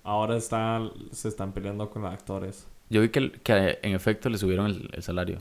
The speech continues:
Speaker 1: Sí.
Speaker 2: Qué dicha.
Speaker 1: Pero la de actores, el, una de las varas que, o sea, que con los dos,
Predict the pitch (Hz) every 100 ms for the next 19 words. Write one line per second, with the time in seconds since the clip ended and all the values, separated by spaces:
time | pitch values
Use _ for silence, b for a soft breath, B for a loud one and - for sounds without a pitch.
0 | - - 78 - - - 87 90 - -
1 | - _ _ 120 123 127 127 127 127 127
2 | 139 135 131 - - 113 110 - 120 123
3 | 127 123 120 120 120 120 - 107 92 -
4 | - 110 110 92 87 92 85 82 85 107
5 | - - -